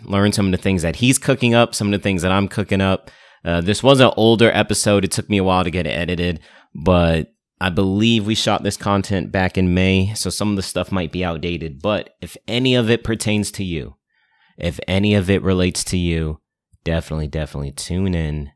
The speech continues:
to this episode. I know it's a long one, so you might need to break it up in pieces, uh, maybe twenty minute intervals, 'cause it's a long episode. We shot a lot of content. And, um, stay tuned, 'cause I'll be posting some, some clips of it also on Instagram and TikTok. But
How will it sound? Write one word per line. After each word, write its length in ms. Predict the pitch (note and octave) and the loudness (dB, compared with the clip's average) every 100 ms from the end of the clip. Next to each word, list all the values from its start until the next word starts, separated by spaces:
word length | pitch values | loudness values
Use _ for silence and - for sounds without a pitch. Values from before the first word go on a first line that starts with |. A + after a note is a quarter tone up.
| _ _ _ _ _ | _ _ _ _ _
to 100 | - | -6
this 180 | E2+ D#2 | -4 -2
episode. 480 | C#2 - - C#2+ C#2+ | -6 -6 -8 -6 -6
I 60 | D2 | -4
know 180 | D#2 | -2
it's 140 | F#2 - | -2 2
a 40 | |
long 320 | A2 A#2+ A2 F2+ | 6 6 6 4
one, 180 | F2 | 0
so 160 | E2 F2+ | 0 0
you 60 | F2 | 0
might 200 | F2+ D#2+ | 2 2
need 120 | F2+ | 0
to 80 | E2 | 2
break 260 | G2 F#2+ | 4 4
it 80 | F#2 | 2
up 140 | F#2+ | 0
in 100 | F#2 | -2
pieces, 560 | - A#2 G2+ - D#2+ - - - - - | 0 -2 -2 -2 -4 -6 -14 -20 -18 -6
uh, 160 | E2+ E2+ | -2 0
maybe 300 | F2+ E2+ F2 | 0 -2 -4
twenty 260 | G2 F2+ | -4 -2
minute 240 | F2 E2+ D#2+ | -2 -2 -2
intervals, 400 | E2 D#2 D#2 - | -4 -6 -8 -8
'cause 140 | D#2 | -10
it's 160 | D#2 E2 | -8 -6
a 40 | |
long 280 | D#2+ D#2+ D#2 | -4 -4 -6
episode. 480 | D2 - D#2+ D#2 D2 | -8 -8 -6 -6 -8
We 80 | |
shot 200 | D2+ D#2+ | -8 -8
a 40 | D2+ | -8
lot 220 | D2+ D2+ | -8 -8
of 60 | - | -8
content. 540 | D2+ D2 - D2 C#2+ _ - _ _ E2 | -8 -8 -8 -10 -10 _ -20 _ _ -8
And, 440 | D#2+ D2+ D2 C#2+ | -6 -6 -6 -6
um, 300 | D2+ D2 C#2+ | -6 -8 -10
stay 220 | - F2 | -6 -6
tuned, 360 | E2 F#2+ F2 E2 | -4 -4 -2 -4
'cause 120 | D#2 | -4
I'll 80 | D#2 | -6
be 100 | D2+ | -6
posting 340 | - D#2 D#2 | -6 -6 -8
some, 340 | - D#2 D2+ - | -6 -6 -8 -10
some 240 | - E2 | -6 -6
clips 340 | - A#2+ A#2+ - | -2 0 0 0
of 140 | D#2+ | 0
it 160 | D#2+ - - - | -2 -4 -14 -8
also 320 | F2 F2+ - E2+ | -2 0 0 -2
on 120 | D#2 | -2
Instagram 500 | F2+ - D#2+ F2 D#2+ | -4 -6 -6 -6 -6
and 100 | D2 | -8
TikTok. 500 | C#2+ C#2+ D2+ C#2 D2 - | -10 -10 -10 -10 -12 -12
But 260 | D#2 C2+ | -10 -12